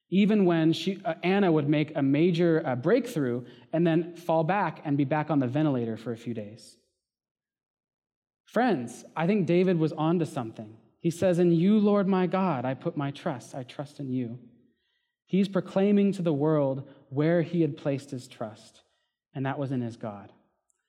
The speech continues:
So I wanna close our time together, uh, by praying for some of us here in the room. First, there might be some of you who need help, either seeing, uh, the heart of people around you, or you realize that you've been really, uh,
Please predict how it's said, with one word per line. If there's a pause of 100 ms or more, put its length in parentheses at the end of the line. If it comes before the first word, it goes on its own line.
(240)
So
I
wanna
close
our
time
together,
uh,
by
praying
for
some
of
us
here
in
the
room. (760)
First,
there
might
be
some
of
you (280)
who
need
help,
either
seeing, (180)
uh,
the
heart
of
people
around
you, (540)
or
you
realize
that
you've
been
really, (200)
uh,